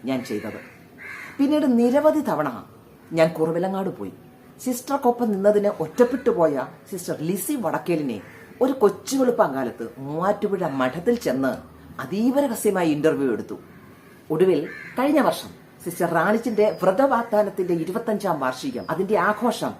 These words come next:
വീട്ടുകാർ കുറവിലങ്ങാട് മഠത്തിൽ വെച്ച് കഴിഞ്ഞ വർഷം നടത്തിയപ്പോഴും ഞാൻ ക്ഷണിക്കപ്പെട്ടിരുന്നു. ഫാദർ വട്ടോളിയും പ്രൊഫസർ കുസുമം ജോസഫും ഉൾപ്പെടെ ഒട്ടേറെ പൊതുപ്രവർത്തകരും അന്നവിടെ വന്നു ചേർന്നിരുന്നു.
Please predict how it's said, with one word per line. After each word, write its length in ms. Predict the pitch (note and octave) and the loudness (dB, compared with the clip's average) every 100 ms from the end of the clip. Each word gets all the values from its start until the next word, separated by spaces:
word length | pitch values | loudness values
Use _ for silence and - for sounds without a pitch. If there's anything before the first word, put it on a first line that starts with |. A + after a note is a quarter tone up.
| - - - | -16 -20 -4
വീട്ടുകാർ 840 | F3+ B3 C4 - E3+ A#2 G2 - | 0 0 0 0 0 0 -4 -8
കുറവിലങ്ങാട് 580 | D3+ E3+ F3+ F#3 E3+ E3 | -2 0 0 0 0 0
മഠത്തിൽ 360 | D3+ C#3+ D3 D#3+ | 0 -2 -2 -4
വെച്ച് 220 | D#3+ D3+ | -4 -2
കഴിഞ്ഞ 240 | C3 C#3 E3+ | -2 -2 -4
വർഷം 280 | C3 - B2+ | -8 -8 -6
നടത്തിയപ്പോഴും 920 | A2+ C3 D3 D3 C#3 A#2+ G#2 - - - | -6 -4 -6 -2 -2 -2 -8 -18 -20 -10
ഞാൻ 380 | C#3+ C#3+ C#3+ C3 - | -4 -2 -2 -4 -8
ക്ഷണിക്കപ്പെട്ടിരുന്നു. 800 | D3 C3+ C3 - D3 B2+ G2+ G2 - - - - - - - - - - - | -6 -6 -2 -2 -2 -4 -6 -12 -20 -20 -20 -20 -20 -20 -20 -20 -20 -16 -2
ഫാദർ 260 | C4+ B3 | 2 4
വട്ടോളിയും 600 | G#3+ G#3 - G#3 G3 F#3 | 4 4 10 10 8 0
പ്രൊഫസർ 300 | D3+ D3 - | -2 -6 -8
കുസുമം 560 | D#3+ F#3+ F3 A3 F#3+ C3 | -10 -12 -4 0 0 0
ജോസഫും 520 | D#3 D3+ E3+ F#3 F3 - | 0 2 0 -4 -6 -8
ഉൾപ്പെടെ 380 | B2 B2+ C3 A#2 - | -8 -4 -4 -4 -8
ഒട്ടേറെ 540 | C#3+ - G3+ B3 C4+ C#4 | -8 -2 2 2 4 2
പൊതുപ്രവർത്തകരും 1000 | - D#3+ G#3+ - C#3+ C#3 D3 C#3 B2 G#2 - - - | 2 0 0 2 -2 -2 -4 -4 -4 -8 -18 -12 -6
അന്നവിടെ 320 | D3+ D#3+ C3+ | -2 -2 0
വന്നു 280 | B2+ B2 D#3 | 0 0 -2
ചേർന്നിരുന്നു. 520 | B2 G#2+ F#2+ G2+ - | -4 -6 -6 -12 -16